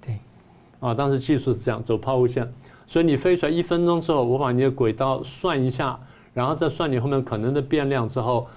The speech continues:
Speaker 2: 最多三分钟，我会晓得你打哪里。我再说一次啊，单弹头，因为只有一个弹头。现在不是，现在有两，有两三，有三个技术呢，改变了这个，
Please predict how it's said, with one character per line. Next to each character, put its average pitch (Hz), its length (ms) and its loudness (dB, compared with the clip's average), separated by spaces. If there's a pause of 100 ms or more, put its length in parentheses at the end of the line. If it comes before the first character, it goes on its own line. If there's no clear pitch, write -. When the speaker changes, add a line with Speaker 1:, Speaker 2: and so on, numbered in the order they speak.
(160)
Speaker 2:
最 226 260 2
多 151 160 2
三 151 320 -2
分 156 160 0
钟， 156 300 0 (200)
我 110 180 0
会 123 40 2
晓 120 140 -4
得 104 60 -6
你 110 100 -4
打 95 140 -8
哪 92 180 -6
里。 107 120 -12
我 113 120 -2
再 139 120 0
说 131 180 0
一 - 20 -2
次 120 100 -4
啊， 95 140 -2
单 123 200 0
弹 113 220 -4
头， 92 260 -10
因 135 60 -2
为 123 80 2
只 131 140 -2
有 127 80 4
一 123 40 2
个 123 80 0
弹 113 220 -4
头。 92 260 -10 (640)
现 185 220 0
在 139 100 0
不 123 100 -2
是， 120 160 0
现 127 160 -2
在 131 60 0
有 127 60 2
两， 107 320 -2
有 123 100 4
两 110 240 0
三， 156 180 -8
有 127 80 0
三 151 240 -2
个 147 80 0
技 123 200 -2
术 123 180 -4
呢， 95 180 -8
改 98 160 -4
变 120 140 -2
了 113 80 -2
这 110 100 -6
个， 101 140 -6